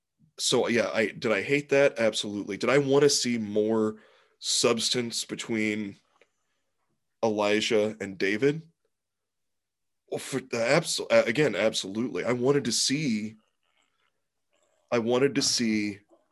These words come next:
David and, and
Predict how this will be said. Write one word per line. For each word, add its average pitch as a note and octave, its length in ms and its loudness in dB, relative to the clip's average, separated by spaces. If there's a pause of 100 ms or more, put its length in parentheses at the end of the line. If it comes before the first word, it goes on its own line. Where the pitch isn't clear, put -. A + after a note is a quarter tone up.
(1900)
David A2+ 640 0 (1600)
and, G2 440 -4
and F#2+ 560 -6